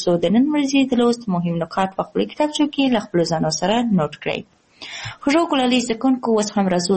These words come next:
د خپل لوست پر لور باندې. زموږ او ستاسو د نن ورځې لوست، درویشتم لوست، موضوع میرمن حمیده ده. لولو چې میرمن حمیده څوک وه، څه ډول شخصیت و، کوم کارونه یې زموږ د ګران هیواد افغانستان لپاره ترسره کړي دي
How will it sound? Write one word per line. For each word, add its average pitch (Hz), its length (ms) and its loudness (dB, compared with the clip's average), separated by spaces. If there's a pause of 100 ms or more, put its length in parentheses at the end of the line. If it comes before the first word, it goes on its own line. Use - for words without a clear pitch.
د 175 100 0
خپل 170 160 -4 (100)
لوست 285 260 0
پر 269 140 0
لور 247 200 4
باندې. 214 280 2
زموږ 185 180 0
او 175 140 0
ستاسو 175 320 -2
د 170 100 0 (100)
نن 254 140 6
ورځې 247 300 2 (100)
لوست، 226 240 0 (460)
درویشتم 185 600 0
لوست، 240 280 0
موضوع 170 420 2 (140)
میرمن 165 340 -4
حمیده 165 400 -2
ده. 160 100 0 (520)
لولو 294 240 2
چې 277 160 0 (160)
میرمن 190 300 0
حمیده 170 380 -2
څوک 247 380 0
وه، 220 120 0 (140)
څه - 140 -4
ډول 165 240 0
شخصیت 214 460 -4
و، 202 120 4
کوم 208 220 0 (120)
کارونه 190 340 2
یې 185 240 0
زموږ 170 180 -4
د 165 140 -2
ګران 214 220 2
هیواد 196 240 2
افغانستان 202 480 0
لپاره 247 320 -2
ترسره 233 280 -4
کړي 220 340 0
دي 202 100 -2